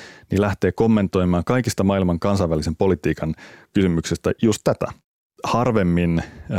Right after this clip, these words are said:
Suomessa on tapana kuulla kristillisten järjestöjen kommentteja niin kuin muista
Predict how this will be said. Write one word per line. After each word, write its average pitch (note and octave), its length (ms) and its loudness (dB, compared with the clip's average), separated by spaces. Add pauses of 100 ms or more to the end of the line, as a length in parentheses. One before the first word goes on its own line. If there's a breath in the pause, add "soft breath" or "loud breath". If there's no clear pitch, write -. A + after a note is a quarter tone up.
(160)
Suomessa F2+ 560 0
on D#2+ 100 -2
tapana E2 460 -2 (440 loud breath)
kuulla F2+ 380 2
kristillisten D#2 580 -4
järjestöjen D2+ 500 -4
kommentteja D#2 520 -4
niin D#2+ 80 -4
kuin A2 120 0
muista G#2 340 0